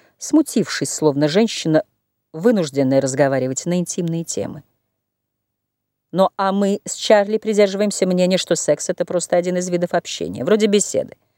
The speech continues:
Если женщина заговорит со мной на языке секса, я, естественно,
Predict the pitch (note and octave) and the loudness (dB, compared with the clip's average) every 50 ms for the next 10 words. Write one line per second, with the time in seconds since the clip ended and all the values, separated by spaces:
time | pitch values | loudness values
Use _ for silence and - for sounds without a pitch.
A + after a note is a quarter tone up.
0 | _ _ _ _ _ _ _ _ _ _ _ _ - C#4+ - D#4 D#4+ B3 D4 B3+ | _ _ _ _ _ _ _ _ _ _ _ _ -6 -2 0 2 4 4 4 4
1 | F3+ - - E3 E3 D#3 D#3+ F3+ F#3+ G3 G#3 G3+ G3 - - G#3+ G3 F#3+ F#3 F3 | 2 0 -2 -2 0 0 2 4 6 6 6 6 4 2 0 0 0 2 0 0
2 | E3+ F#3 F#3+ F#3+ F#3 G3+ G3+ - G3 F3 - - C#3 - - - - C#3 C3 - | 0 0 0 2 0 0 2 2 0 0 0 0 -2 -2 -2 -4 -4 -4 2 2
3 | F3+ D#3+ - E3 D#3 - - - G3 A3 - - - F#3 E3 D3 C3+ | 2 2 2 -2 -10 -12 -2 0 0 0 0 -2 -2 0 0 0 0